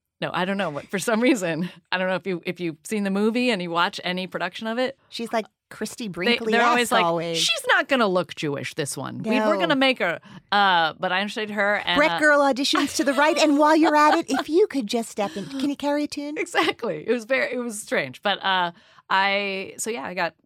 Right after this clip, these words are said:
Speaker 1: I did that. I w-, and, and, and that didn't start for a couple months. I worked at Pizzeria Uno's, no health insurance, no money, ate, like, smoothies, cereal, and pizza every day. And then, like, they were like, "Okay, so your job starts in September." And it was like,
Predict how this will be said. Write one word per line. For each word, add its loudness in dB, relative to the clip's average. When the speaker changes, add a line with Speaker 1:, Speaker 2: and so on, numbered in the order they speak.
Speaker 1:
I -12
did -12
that. -4
I -12
w-, -12
and, -10
and, -8
and -6
that 2
didn't -6
start -4
for -8
a -12
couple -8
months. -12
I -10
worked -12
at -20
Pizzeria -10
Uno's, -6
no -6
health -8
insurance, -8
no -8
money, -6
ate, -8
like, -8
smoothies, -8
cereal, -6
and -8
pizza -10
every -10
day. -6
And -10
then, -6
like, -12
they -10
were -8
like, -12
"Okay, -14
so -12
your -10
job -6
starts -12
in -10
September." -12
And -10
it -14
was -14
like, -16